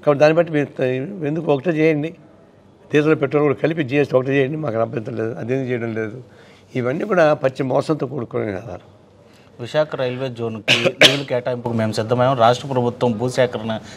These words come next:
Speaker 2: చేసి మాకు అప్పచెప్పడం లేదనేటువంటి ఆరోపణ.
Speaker 1: ఇప్పుడు దీన్ని బట్టి జగన్మోహన్ రెడ్డికి కాస్త సమాధానం చెప్పాలా? ఎందుకంటే రాష్ట్ర ముఖ్యమంత్రి జగన్మోహన్ రెడ్డి, మరి ఇవన్నీ నిజమేనా?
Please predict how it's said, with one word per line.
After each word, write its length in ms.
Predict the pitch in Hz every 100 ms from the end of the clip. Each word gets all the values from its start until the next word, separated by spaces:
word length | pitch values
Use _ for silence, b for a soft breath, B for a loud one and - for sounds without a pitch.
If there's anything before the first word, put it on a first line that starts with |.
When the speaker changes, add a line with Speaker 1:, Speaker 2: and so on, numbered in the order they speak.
| -
Speaker 2:
చేసి 180 | 123 127
మాకు 260 | 117 110 110
అప్పచెప్పడం 520 | 98 113 107 110 101
లేదనేటువంటి 540 | 101 98 98 - 95
ఆరోపణ. 320 | 95 92 - -
Speaker 1:
ఇప్పుడు 160 | 170
దీన్ని 180 | 202 202
బట్టి 220 | 214 220
జగన్మోహన్ 420 | 180 175 185 185
రెడ్డికి 200 | 170 165 131
కాస్త 140 | 117
సమాధానం 320 | 123 113 107 98
చెప్పాలా? 320 | 98 113 107 - _ 107
ఎందుకంటే 360 | 143 147 156 135
రాష్ట్ర 320 | 131 147 151
ముఖ్యమంత్రి 420 | 147 147 127 143
జగన్మోహన్ 380 | 120 110 104 92
రెడ్డి, 220 | 92 107 - B B B B B B
మరి 340 | 139 135 123 117
ఇవన్నీ 400 | 135 160 160 147
నిజమేనా? 560 | 110 127 147 139 147